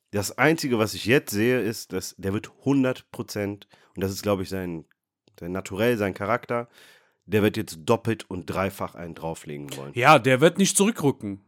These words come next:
Speaker 2: Nee,
Speaker 1: Mhm.
Speaker 2: der wird nicht zurückrücken, also sonst wär das auch nicht der Pocher, muss man ehrlicherweise sagen, aber das wird für immer,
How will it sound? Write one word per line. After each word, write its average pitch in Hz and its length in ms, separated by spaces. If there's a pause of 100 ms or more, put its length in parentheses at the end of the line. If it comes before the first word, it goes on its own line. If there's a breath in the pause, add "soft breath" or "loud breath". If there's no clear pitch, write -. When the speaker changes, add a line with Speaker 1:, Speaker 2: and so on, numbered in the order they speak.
Speaker 2:
Nee, 123 200
Speaker 1:
Mhm. 117 40
Speaker 2:
der 123 120
wird 175 180
nicht 175 200
zurückrücken, 139 580
also 117 320
sonst 120 380
wär 127 100
das 135 180
auch 127 120
nicht 131 180
der 120 60
Pocher, 160 320
muss 147 200
man 127 140
ehrlicherweise 120 640
sagen, 143 380
aber 180 560 (920 soft breath)
das 127 220
wird 170 160
für 147 140
immer, 170 520